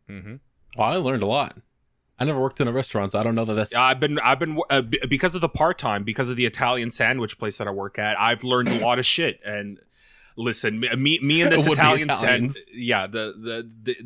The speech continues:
Speaker 3: me and the Italians go way back. All right. Um, so, <laughs> so, so, so I, yeah, I learned a thing or two, and, uh, over, over the past decade, I've been working for this family of Italians.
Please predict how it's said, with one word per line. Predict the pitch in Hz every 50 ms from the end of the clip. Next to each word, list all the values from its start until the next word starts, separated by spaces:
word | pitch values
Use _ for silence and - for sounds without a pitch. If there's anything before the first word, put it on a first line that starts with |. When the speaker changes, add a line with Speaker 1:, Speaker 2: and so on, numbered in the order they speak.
| 117 -
Speaker 3:
me | 127 127 139 143
and | 147
the | 143 143
Italians | 147 139 - 147 135 135 131 131 127 123 107
go | 107 135 123
way | 113 107 120 117
back. | 117 101 104 98 92 - - -
All | 101 98
right. | 95 92 92 90 95 _ _ _ _ - _ _ _ -
Um, | 120 120 120 117 113 113 110 113 - - - - - - -
so, | - - - - 151 135 123 120 117 113 110 - - - - - 1077 1077 1077 - 807 -
<laughs> | - - - - - - - - - - - 494 1077 1017 880 - 1047 932 -
so, | 151 - 906 831 784 -
so, | - 135 131 123 123 123 120 - - - _ _ _ _ _ _ _ _ _ _ - - - - - _ _ - - - - - - - -
so | - - - 156 151 147 147
I, | 139 147 156 165 156 -
yeah, | 151 175 202 202 143
I | 120 131 147
learned | 147 156 180 185 196 180
a | 160 139
thing | - 143 120 113
or | 110 107
two, | - - 113 98 95 95
and, | 98 107 110 110 110
uh, | 110 110 110 110 107 107 107 107 - - _ _ _ _ - -
over, | 123 120 120 117 113 127 127 -
over | 120 123 110 131
the | 117 127
past | - - 127 123 120 - -
decade, | - 127 135 127 - 123 113 110
I've | 110 110
been | 107 113 107
working | 107 117 113 - 120 107 -
for | - 110
this | 107 107 -
family | - 123 107 104 107 104 104
of | 104
Italians. | 107 - 131 120 120 120 107 101 101 98 101 - -